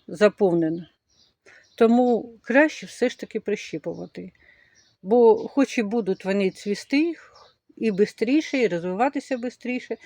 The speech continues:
ті, що не прищіпнуті, але, е, через деякий час все ж таки вони будуть програвати. Тому краще все ж таки прищіпнути.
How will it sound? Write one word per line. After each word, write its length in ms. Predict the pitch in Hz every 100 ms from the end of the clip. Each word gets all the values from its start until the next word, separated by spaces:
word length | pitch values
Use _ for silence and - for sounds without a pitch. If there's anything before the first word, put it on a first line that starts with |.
| - - -
ті, 100 | 247
що 180 | - 226
не 120 | 214
прищіпнуті, 800 | - 220 - 226 208 185 - 190 - - - _
але, 480 | - 226 214 196 175 165 _ _ _ _ _ _ _ _ _ _ _ _ _ _ -
е, 360 | 226 214 208
через 720 | - 233 214 196 - - - 190 - -
деякий 500 | - 202 240 208 220
час 520 | - 294 302 - - - _ _ _ _
все 240 | - - 285
ж 100 | -
таки 360 | - 220 214
вони 340 | 190 208 220 254
будуть 600 | 202 233 226 - - -
програвати. 720 | 190 185 190 170 151 - 185 _ _ - _ _ _ _ _ _ _ _
Тому 300 | 202 220 302
краще 600 | - 208 233 277 - 262
все 280 | 247 - 214
ж 100 | -
таки 220 | 220 226
прищіпнути. 840 | - 202 - - - 170 170 160